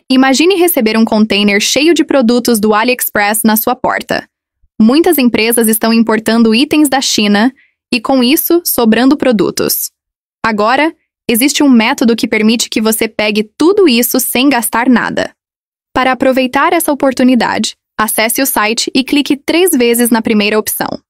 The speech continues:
Cheio de amor, enquanto continuava sua missão de coçar os dentinhos. O toque no queixo de Ari era tão suave, quase um carinho involuntário, e ela não conseguia conter o sorriso que se formava nos lábios.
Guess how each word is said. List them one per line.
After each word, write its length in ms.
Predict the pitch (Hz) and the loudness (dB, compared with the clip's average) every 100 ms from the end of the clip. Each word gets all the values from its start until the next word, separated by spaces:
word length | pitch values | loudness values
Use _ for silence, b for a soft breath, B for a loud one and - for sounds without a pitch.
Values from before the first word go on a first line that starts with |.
| _ _ _ 269 | _ _ _ -2
Cheio 120 | 262 | 0
de 80 | 240 | 2
amor, 340 | 208 - - B B B - | 2 0 -6 B B B -2
enquanto 380 | 214 220 220 226 | 0 0 0 0
continuava 600 | 220 - 220 208 226 220 | 0 0 0 0 0 -2
sua 180 | 220 | 0
missão 320 | 214 202 214 220 | 0 0 0 0
de 100 | 226 | 0
coçar 420 | 208 - 226 247 | -2 -2 0 0
os 80 | 226 | 0
dentinhos. 720 | 226 220 - - 214 - - _ _ _ _ _ 233 | 0 0 -2 -6 -6 -8 -10 _ _ _ _ _ -4
O 40 | |
toque 360 | - 240 269 247 | -2 -4 0 0
no 120 | 226 | 0
queixo 340 | 233 220 240 | 0 -2 0
de 100 | 208 | 0
Ari 280 | 190 190 220 | 0 0 0
era 180 | 196 196 | 0 -4
tão 260 | - 233 | -2 0
suave, 640 | 277 - 196 214 202 - b b b | 0 0 0 0 -2 -6 b b b
quase 280 | - 262 285 | -4 -2 0
um 80 | 285 | 0
carinho 360 | 277 233 247 254 | 0 0 2 4
involuntário, 800 | 240 226 233 233 - - 220 - _ _ - | 2 2 2 0 -2 -4 -6 -10 _ _ -2
e 80 | 220 | 0
ela 180 | 220 | 0
não 140 | 220 226 | 0 0
conseguia 540 | 233 233 214 214 208 | 0 0 0 -2 -2
conter 340 | 214 208 214 214 | 0 -2 0 -2
o 60 | |
sorriso 440 | - 214 214 226 233 | -2 -2 0 0 -2
que 100 | - | -4
se 120 | 226 | -4
formava 480 | 226 208 196 208 208 | -2 0 0 0 2
nos 180 | 208 | 2
lábios. 560 | 190 - 202 202 - | 0 -2 -2 -2 -4